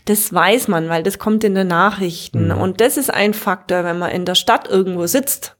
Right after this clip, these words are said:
Speaker 1: Also wie gesagt, wir haben ja die, äh, aus Nordrhein-Westfalen, Bayern, Baden-Württemberg. Jetzt haben sie dann die Stuttgarter beispielsweise, die im Nebel sitzen, die Neu-Ulmer Ulmer oder ähnliches. Und abgesehen von der Rheinschiene,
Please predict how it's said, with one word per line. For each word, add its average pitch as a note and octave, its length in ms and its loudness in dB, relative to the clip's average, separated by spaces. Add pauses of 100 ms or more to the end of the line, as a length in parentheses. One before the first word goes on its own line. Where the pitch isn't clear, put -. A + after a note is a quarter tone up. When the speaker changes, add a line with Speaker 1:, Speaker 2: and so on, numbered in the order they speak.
(120)
Speaker 1:
Also D3 180 -4
wie G3+ 140 2
gesagt, A3 320 0
wir E3+ 120 -4
haben F#3 140 0
ja F3+ 140 2
die, E3 340 2 (640)
äh, - 60 0
aus F3 680 4
Nordrhein-Westfalen, F3+ 960 2
Bayern, F#3 340 2
Baden-Württemberg. F#3 680 2
Jetzt F3+ 160 -2
haben F#3+ 160 0
sie F3+ 100 -2
dann F3 240 -2
die E3+ 520 2
Stuttgarter G3 600 2
beispielsweise, F3+ 760 2
die E3+ 160 -4
im E3 100 -4
Nebel A3 320 4
sitzen, E3+ 640 -6 (560)
die F#3+ 100 -2
Neu-Ulmer F#3+ 640 2
Ulmer A3+ 680 4
oder F3+ 220 2
ähnliches. G3+ 540 2
Und F#3+ 300 -2
abgesehen F#3+ 540 0
von F#3 260 -2
der F3 360 2
Rheinschiene, G3 680 2